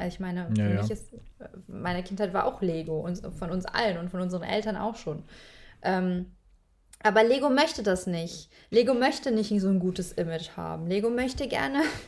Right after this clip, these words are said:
Speaker 1: <laughs> darauf bestehen, dass die von denen produzierte Scheiße weiterhin Lego genannt wird und das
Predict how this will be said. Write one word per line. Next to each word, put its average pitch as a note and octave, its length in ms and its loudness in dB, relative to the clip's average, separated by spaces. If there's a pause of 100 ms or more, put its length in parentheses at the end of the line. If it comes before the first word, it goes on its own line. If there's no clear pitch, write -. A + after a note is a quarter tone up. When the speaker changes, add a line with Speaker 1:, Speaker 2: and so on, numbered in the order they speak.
(720)
Speaker 1:
<laughs> - 300 -14
darauf G#3+ 360 4
bestehen, B3+ 640 6 (360)
dass A3 180 4
die G#3+ 160 4
von A3 220 12
denen C#4+ 220 4
produzierte B3+ 580 6
Scheiße D4 520 6
weiterhin A3 400 4
Lego G#3+ 260 6
genannt F#3+ 360 -2
wird G3 160 0
und G#3+ 100 -2
das A3+ 140 2